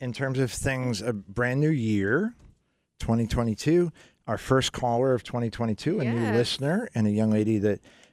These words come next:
Speaker 1: um, has interesting questions about different types of investments. Uh, our More Than Money newsletter for January will go out on Tuesday morning,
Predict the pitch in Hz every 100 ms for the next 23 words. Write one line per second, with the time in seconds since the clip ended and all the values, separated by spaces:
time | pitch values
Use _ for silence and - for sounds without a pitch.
0 | - 104 98 92 101 - _ _ _ _
1 | _ _ _ _ _ _ _ - 120 107
2 | 127 127 123 - 120 117 107 - 190 131
3 | 98 101 98 - - _ _ - 123 -
4 | 107 - 110 - 110 104 101 101 - 120
5 | - - - _ _ 110 107 110 117 113
6 | 113 123 139 139 127 123 120 120 110 120
7 | 110 - 104 92 104 117 127 117 113 110
8 | 107 101 104 101 113 104 101 117 123 120
9 | 110 98 - - - - - - 147 147
10 | 139 - 123 110 101 104 170